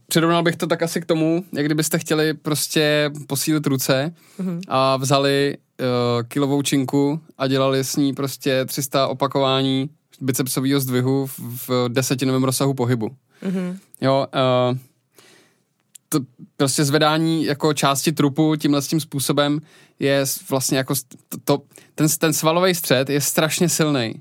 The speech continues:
Speaker 1: Jo, ten dokáže neuvěřitelné věci. Podívejte se na gymnasty, co prostě zvládnou. Podívejte se na powerliftery, kolik toho unesou prostě, jo. A to všechno, ta celá ta síla vychází z toho středu. No a vy teďka vezmete prostě jako, já nevím, eh,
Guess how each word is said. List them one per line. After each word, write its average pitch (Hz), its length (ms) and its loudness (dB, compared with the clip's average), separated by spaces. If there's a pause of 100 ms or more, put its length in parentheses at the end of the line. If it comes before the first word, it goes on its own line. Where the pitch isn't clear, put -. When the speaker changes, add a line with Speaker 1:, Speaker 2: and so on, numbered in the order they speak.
Speaker 1:
Jo, 127 100 -2
ten 143 160 2
dokáže 147 340 2
neuvěřitelné 147 440 2
věci. 139 200 0
Podívejte 135 260 0
se 156 120 2
na 143 80 2
gymnasty, 139 420 0
co 120 120 -6
prostě 123 300 -2
zvládnou. 127 360 2
Podívejte 127 320 0
se 143 120 0
na 135 80 0
powerliftery, 135 520 0
kolik 127 200 0
toho 131 180 2
unesou 135 360 0
prostě, 110 300 -8
jo. 110 160 -2
A - 40 -6
to 127 120 -8
všechno, 135 240 -6
ta 135 100 -2
celá 143 260 2
ta 147 100 0
síla 143 220 0
vychází 139 380 0
z 135 40 -8
toho 139 160 0
středu. 113 320 -4 (720)
No 123 80 4
a 135 40 4
vy 135 100 2
teďka 135 260 0
vezmete 139 360 2
prostě 143 500 0 (500)
jako, 139 640 2 (640)
já 127 160 4
nevím, 135 560 2
eh, - 20 0